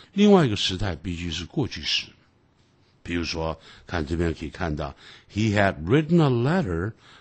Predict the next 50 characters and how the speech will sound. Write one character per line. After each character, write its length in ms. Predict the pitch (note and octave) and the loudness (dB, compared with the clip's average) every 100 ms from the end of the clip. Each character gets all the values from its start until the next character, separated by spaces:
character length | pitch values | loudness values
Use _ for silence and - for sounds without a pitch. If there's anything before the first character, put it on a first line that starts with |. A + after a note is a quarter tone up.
| _ | _
when 180 | E2+ F2+ | -2 0
I 200 | F2 F2 | 0 -2
came。 480 | - G#2+ E2+ C2+ B1 - _ _ _ _ | -4 -4 -4 -6 -12 -20 _ _ _ _
当 220 | E3 F#3 | 0 4
我 100 | C3 | 4
来 300 | F2+ D2+ F#2 | 2 -2 -4
时， 340 | B2 - - E2 _ - | -2 -2 -4 -12 _ -12
来 240 | C#2+ C#2 | -10 -10
是 120 | D#2+ - | -10 -8
过 180 | C3 | -8
去 160 | F2+ E2 | -6 -10
的 40 | |
时 160 | C2+ C2+ | -10 -12
间 180 | C#2 C#2 | -10 -12
来。 200 | B1 G#1 - _ _ _ _ _ _ - - - - - | -12 -16 -20 _ _ _ _ _ _ -20 -20 -20 -8 4
那 100 | F#3 | 6
么 80 | |
他 140 | G3 G#3 | 8 6
已 80 | D#3 | 6
经 360 | E3+ F#3 E3+ - | 6 6 0 -6
先 520 | - - B3 C4 B3+ | -6 -2 2 4 4
做 160 | A#3+ | 2
完 160 | F#3+ C3+ | 2 2
一 60 | A2 | 0
个 80 | |
动 220 | A2+ G#2+ D#2+ | -2 -4 -6
作， 180 | D2 - | -10 -14
就 80 | D2 | -12
是 40 | |
先 280 | - B2 B2+ | -6 -4 -4
写 260 | - G2+ F#2+ | -4 -4 -6
好 180 | B1+ | -8
信 300 | B1 - C2 | -14 -12 -12
了。 160 | A1+ - _ _ _ _ - | -14 -20 _ _ _ _ -4
这 120 | A#3 | 0
个 80 | G#3 | 4
动 200 | E3 B2+ | 4 2
作 120 | G2+ | 0
比 240 | - F2+ | -2 -4
我 220 | F#2 D2 | -4 -6
来 300 | C#2+ B1+ - | -10 -10 -8
的 160 | B2 G3 | -2 -2
时 180 | - F#2 | -2 -10
候 260 | - - - _ _ _ _ _ _ _ | -16 -20 -20 _ _ _ _ _ _ _
还 120 | - D#2 | -12 -10
要 80 | |
更 240 | - B2+ F2 | -4 -2 -2
早。 340 | - A1 - - _ _ _ _ - _ - | -4 -10 -16 -20 _ _ _ _ -20 _ -6
He 240 | G2+ G#2 | -2 0
had 220 | F#2 F2+ | 2 0